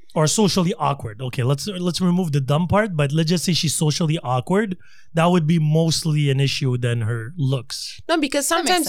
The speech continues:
Speaker 2: you
Speaker 3: sense.
Speaker 2: know, you meet somebody, you're friends with them, and then you
Speaker 1: But if
Speaker 2: s-
Speaker 1: she's friends, that means I can introduce her as a friend to everybody.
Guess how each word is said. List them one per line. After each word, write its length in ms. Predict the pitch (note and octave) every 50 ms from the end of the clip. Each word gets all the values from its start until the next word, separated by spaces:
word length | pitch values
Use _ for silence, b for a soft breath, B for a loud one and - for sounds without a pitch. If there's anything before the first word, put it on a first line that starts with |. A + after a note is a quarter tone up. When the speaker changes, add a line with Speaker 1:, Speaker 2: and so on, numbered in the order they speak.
| C4+
Speaker 2:
you 60 | C#4+
Speaker 3:
sense. 20 | C4+
Speaker 2:
know, 160 | C4+ D4 D#4+
you 280 | D#4+ C#4 B3+ B3+ B3 B3
meet 320 | B3 B3+ C4+ C#4 B3+ -
somebody, 360 | - C4+ B3 B3+ B3 B3 B3+
you're 180 | A#3 A3+ G3+ F#3
friends 420 | - - - G#3 G#3 A3 A3+ -
with 160 | - G3 G3 -
them, 280 | G#3 G3 G3 G#3 G3+ - - - - - - - - - -
and 180 | A3 A3+ A3
then 280 | A3 G#3+ G3 G3 G#3+ G#3 -
you 200 | - F#3 G3+ A#3
Speaker 1:
But 100 | E3 D#3
if 80 | D3 -
Speaker 2:
s- 60 | -
Speaker 1:
she's 140 | F#3+ D#3 -
friends, 280 | - G#3+ G#3+ G3+ E3
that 120 | D3 D3+ D3
means 180 | D#3 C#3+ -
I 80 | E3 C#3
can 160 | - D#3 C#3+
introduce 380 | C#3 C3+ - C#3+ C#3 E3 C#3+ -
her 80 | C#3
as 120 | B2 A#2 A#2
a 40 |
friend 260 | A2+ - D#3 C#3+ C3+ -
to 60 | B2+
everybody. 380 | C#3 G#3 G#3+ D3+ B2+ A#2 A2+